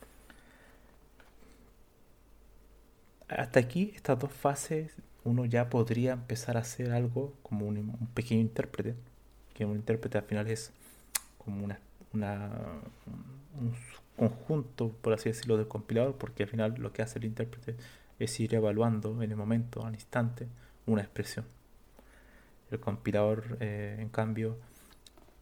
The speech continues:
eh, lee todo el código fuente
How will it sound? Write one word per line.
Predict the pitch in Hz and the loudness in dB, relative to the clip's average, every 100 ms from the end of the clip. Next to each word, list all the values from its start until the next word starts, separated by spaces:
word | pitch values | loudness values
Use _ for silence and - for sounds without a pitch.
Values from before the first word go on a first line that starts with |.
| 226 | -14
eh, | 131 120 - - - - - - - - - - - - - - - - - - - - - | -8 -8 -10 -14 -18 -20 -20 -20 -20 -20 -20 -20 -20 -20 -20 -20 -20 -20 -20 -20 -20 -20 -8
lee | - 113 110 | 0 4 2
todo | 113 131 127 | 4 4 4
el | 117 | 2
código | 120 123 117 110 | 2 2 4 2
fuente | - 131 120 - | 0 -2 -2 -4